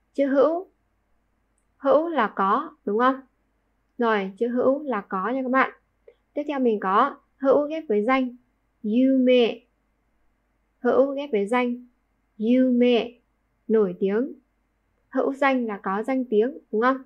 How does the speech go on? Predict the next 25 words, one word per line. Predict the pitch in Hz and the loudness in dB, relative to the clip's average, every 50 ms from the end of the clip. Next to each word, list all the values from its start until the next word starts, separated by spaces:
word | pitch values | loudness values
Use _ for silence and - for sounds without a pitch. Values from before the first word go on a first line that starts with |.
| _ - | _ -6
Nổi | 226 226 202 180 185 - | -4 -4 -4 -4 -4 -4
tiếng | 196 190 196 233 | -4 -4 -2 -4
nha | 240 | -4
các | 240 | -2
bạn. | 247 262 247 - - _ _ _ _ _ _ _ _ | 0 0 0 -2 -4 _ _ _ _ _ _ _ _
Chữ | - 269 262 | -2 -2 0
danh | 269 269 269 262 | 0 -2 0 0
này | 233 226 | -2 -2
hôm | 233 247 | -2 -4
trước | 240 311 302 | -6 -6 -4
mình | 285 240 240 | -4 -2 -2
học | 214 208 208 - | -4 -6 -6 -6
trong | 247 233 240 240 233 226 | -6 -6 -6 -6 -8 -6
name | 233 226 226 233 240 240 226 208 | -6 -4 -2 0 0 0 0 0
đó. | 220 240 - - - _ _ _ _ _ _ _ _ _ _ - | 0 0 0 -2 -4 _ _ _ _ _ _ _ _ _ _ -6
Hôm | 254 247 247 | -2 0 0
nay | 247 247 | 2 2
mình | 233 226 214 208 208 | 2 2 2 2 0
sẽ | - 240 | -2 -6
học | 262 254 254 - | -6 -4 -4 -2
lại | 226 220 - 233 | -2 -2 -2 -2
chữ | 240 233 | -2 -2
danh | 240 254 247 240 | -2 -2 -2 0
này | 226 214 208 | 0 0 2
nha. | 220 254 254 220 196 - _ | 4 4 4 2 2 -4 _